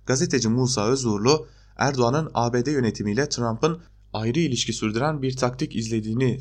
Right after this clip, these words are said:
belirterek Erdoğan'ın bu gezisi Washington ziyareti değil Trump'ı ziyaret olarak nitelendirilebilir. Tam anlamıyla gerçekten de öyle.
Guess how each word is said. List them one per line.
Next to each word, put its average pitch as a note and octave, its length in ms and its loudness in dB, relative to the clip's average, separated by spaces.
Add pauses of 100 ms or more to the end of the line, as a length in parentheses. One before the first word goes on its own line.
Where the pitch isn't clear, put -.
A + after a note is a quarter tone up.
belirterek A2 640 2 (200)
Erdoğan'ın B2 460 4
bu B2 60 -2
gezisi A2 340 2
Washington C3 520 0
ziyareti A#2 500 0
değil D#3 300 2 (100)
Trump'ı C3+ 420 2
ziyaret B2 360 0
olarak A2+ 380 2 (280)
nitelendirilebilir. A2 1040 0 (300)
Tam D3+ 180 -4
anlamıyla A2+ 480 -2
gerçekten A2+ 560 -6
de G#2 60 -4
öyle. C3 480 0